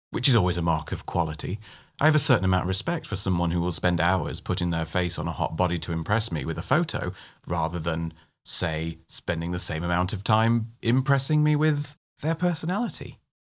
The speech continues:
or even just going to the gym so that their body looks like that anyway. I'm still not gonna shag 'em, but there is a delicious contradiction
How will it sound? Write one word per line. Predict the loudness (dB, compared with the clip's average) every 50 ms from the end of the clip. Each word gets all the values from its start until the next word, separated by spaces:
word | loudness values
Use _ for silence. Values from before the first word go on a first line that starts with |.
| _ _ _ _ 2
or | 2 4
even | 4 4 4
just | 2 2 2
going | 4 4 4
to | 4
the | 2 2
gym | 4 4 4 4 2
so | 2 2 2
that | 0 2
their | 4 4 4
body | 6 4 4 4 4
looks | 2 2 0 -2
like | -2 0
that | 0 0 0
anyway. | 0 0 0 -2 -2 -4 -8 -14 _ _ _ _ _ _ _ _ _ _ _ -4
I'm | -4
still | 0 4 4 4
not | 4 2 0
gonna | -2 -4 -2
shag | -2 0 2 2 2 2 0
'em, | -2 -4 -4 -4 -4 -12 _ _ _ _ _ _ _ _ _
but | 0 0 0 0 -4 -8
there | -2 0 2 2
is | 2 2 4 4
a | 4 4 2 0 -6 -12 -16 -6 0
delicious | 2 4 4 4 4 4 4 2 0 -2 -2 -4
contradiction | 0 2 4 4 4 2 0 -2 0 0 -2 0 0 -2 -2 -2 -4 -6 -10